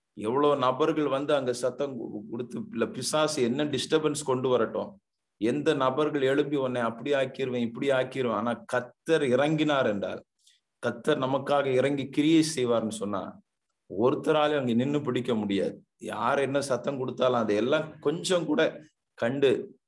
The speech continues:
அதனால கொஞ்சம் கூட disturb ஆகாம, ஒரு சலனம் கூட ஏற்படாம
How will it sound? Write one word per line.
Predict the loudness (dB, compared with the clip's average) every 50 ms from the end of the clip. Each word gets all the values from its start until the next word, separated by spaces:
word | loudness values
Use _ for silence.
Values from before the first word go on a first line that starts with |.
| _ _ _
அதனால | -10 -6 -4 -2 0 2 2 2 2 0 0
கொஞ்சம் | -2 -4 -4 -4 -4 -4
கூட | -2 -2 -2
disturb | 0 0 -2 -2 -2 2 2 2 4 4
ஆகாம, | 4 4 4 2 2 0 -2 -4 -8 -12 -8
ஒரு | -6 -6 -6 -6
சலனம் | -6 -4 -2 0 2 2 2 2 2 0 0
கூட | 0 0 2 2
ஏற்படாம | 2 2 0 0 -2 0 0 2 0 0 -4